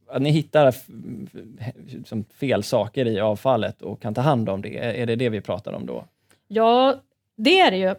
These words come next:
Speaker 2: Det är det ju. Vi hittar a-, saker i avfallet och det är ju ett avfall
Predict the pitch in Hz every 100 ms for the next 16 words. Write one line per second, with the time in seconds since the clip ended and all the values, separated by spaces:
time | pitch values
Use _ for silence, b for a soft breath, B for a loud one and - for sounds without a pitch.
0 | - 294 233 180 175 202 202 277 302 294
1 | 330 339 285 233 214 _ 233 190 - 196
2 | 190 226 190 - 180 180 180 180 - _
3 | _ _ - 226 202 214 294 339 330 294
4 | 226 - - 180 180